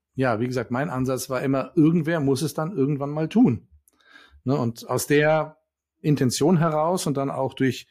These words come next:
ähm, ein bisschen angestupst durch das Outcome-Document der Rio Plus zwanzig Konferenz, also zwanzig Jahre nach der ersten Rio-Konferenz gab es eine zweite Rio-Konferenz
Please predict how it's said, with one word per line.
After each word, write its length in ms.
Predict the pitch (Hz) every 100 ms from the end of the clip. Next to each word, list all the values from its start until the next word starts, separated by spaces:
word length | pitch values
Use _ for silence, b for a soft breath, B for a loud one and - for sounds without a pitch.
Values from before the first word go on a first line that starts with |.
| B B B B B
ähm, 200 | 135 127
ein 100 | 123
bisschen 180 | 117 -
angestupst 880 | 135 160 151 - 185 208 - - -
durch 180 | 143 -
das 340 | 131 - -
Outcome-Document 1120 | - 131 147 - 135 131 131 - 123 120 113 123
der 140 | 113
Rio 180 | 131 120
Plus 260 | 120 -
zwanzig 460 | - 101 160 170 160
Konferenz, 580 | 175 170 165 160 226 233
also 160 | 107
zwanzig 380 | 107 - 131 123
Jahre 240 | 120 120 123
nach 120 | 107
der 120 | 107
ersten 320 | 110 131 -
Rio-Konferenz 1200 | 113 143 156 151 _ - _ - 131 131 131 131
gab 160 | 113 117
es 100 | -
eine 100 | 104
zweite 440 | - 110 135 151
Rio-Konferenz 920 | 143 151 147 147 139 131 139 147 -